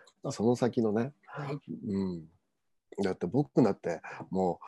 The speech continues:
Speaker 2: う、あの、銀河のアイドルとしてみんなの魂を光らせるっていう目標で生きてるからね。
Speaker 1: うん。
Speaker 2: 僕も。
Speaker 1: 銀河のアイドル、アイドルとして。
Speaker 2: 銀河のアイドルとして、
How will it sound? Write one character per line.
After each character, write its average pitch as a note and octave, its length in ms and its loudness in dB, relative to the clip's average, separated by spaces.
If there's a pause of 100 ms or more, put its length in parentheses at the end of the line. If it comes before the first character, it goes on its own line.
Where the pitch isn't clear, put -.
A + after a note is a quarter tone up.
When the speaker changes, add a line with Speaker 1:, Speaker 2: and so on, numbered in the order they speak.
(180)
Speaker 2:
う、 E2 40 -6
あ E2+ 60 -4
の、 F2 140 -4
銀 G3 320 8
河 C#3+ 140 6
の G2 180 2
ア C#3+ 80 8
イ F3 140 10
ド B2+ 100 8
ル F#2+ 80 2
と F2 120 -6
し - 100 -10
て F#2 100 -6
み A2+ 240 4
ん F3+ 120 8
な F3+ 120 6
の A2+ 80 4
魂 A#2 520 2
を F2+ 120 -6
光 - 360 6
ら A3+ 40 8
せ B3 140 8
る F3 60 10
っ - 20 8
て G#2 160 -2
い G2 140 2
う F#2 60 -2
目 G#2+ 200 2
標 G#2 180 2
で A#2 120 4
生 - 60 -16
き - 40 -10
て G#2 80 0
る - 80 -6
か - 220 -18
ら D#3 160 4
ね。 E3 60 -6 (240)
Speaker 1:
う F3 60 0
ん。 D#3+ 80 -4 (340)
Speaker 2:
僕 F#3+ 240 -2
も。 D#3 100 -2
Speaker 1:
銀 C4 80 4
河 A3 60 4
の G#3+ 100 8
ア - 60 6
イ C4 80 8
ド - 100 6
ル、 - 120 10
ア G3 60 10
イ B3 100 6
ド B3+ 100 4
ル A3 80 2
と G3+ 160 2
し - 140 -6
て。 G#3 100 4
Speaker 2:
銀 F3 260 8
河 D3 120 10
の A#2 100 8
ア C3 60 8
イ C#3 80 10
ド A#2+ 100 8
ル G2 100 2
と - 180 -10
し - 80 -16
て、 E2+ 220 -2